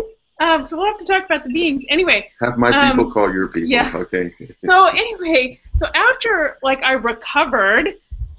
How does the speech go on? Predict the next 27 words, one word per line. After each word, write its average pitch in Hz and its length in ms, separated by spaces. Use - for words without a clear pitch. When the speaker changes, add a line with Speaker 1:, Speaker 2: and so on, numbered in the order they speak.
Speaker 1:
it 254 60
might 262 340
have 311 80
been 302 140
a 254 60
minute 247 520
or 381 160
so, 381 300
which 359 160
is 339 100
a 392 60
really 427 260
long 311 300
time 294 340
to 294 100
be 226 160
completely 220 520
blank. 190 440
Um, 269 280
I 277 100
thought, 269 420
"Oh, 226 480
I 262 240
should 359 180
ask 311 340
them 269 160
something." 190 460